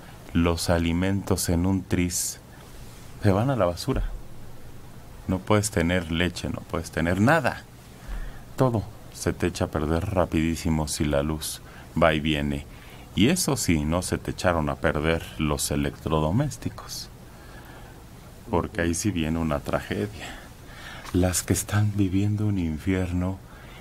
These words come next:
oye, yo creo que sí. Las mujeres que se dedican a hacer tortillas en Oaxaca están presentando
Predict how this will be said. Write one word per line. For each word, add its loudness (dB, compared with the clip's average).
oye, 2
yo 0
creo -2
que -4
sí. -2
Las 6
mujeres 4
que 2
se 2
dedican 4
a 2
hacer 2
tortillas 4
en 4
Oaxaca 2
están 4
presentando 2